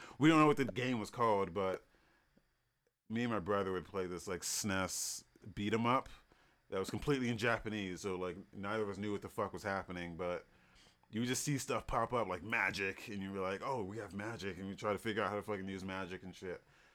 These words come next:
Uh, like, that's what this reminds me of. <laughs>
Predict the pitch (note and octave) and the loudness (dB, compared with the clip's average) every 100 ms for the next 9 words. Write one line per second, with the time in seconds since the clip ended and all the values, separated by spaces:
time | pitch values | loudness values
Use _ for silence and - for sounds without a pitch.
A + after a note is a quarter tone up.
0 | _ _ - - F2 F2 E2+ E2+ E2+ - | _ _ -16 -8 -4 -2 -4 -6 -8 -14
1 | _ F2 F2 A#2+ C3+ C3 A2+ A2 G2 G#2 | _ -8 0 0 2 0 0 -2 -4 -2
2 | G#2+ F#2+ E2+ E2+ E2 D#2+ E2 - A2 | -2 -2 -2 -2 -2 -4 -12 -10 -10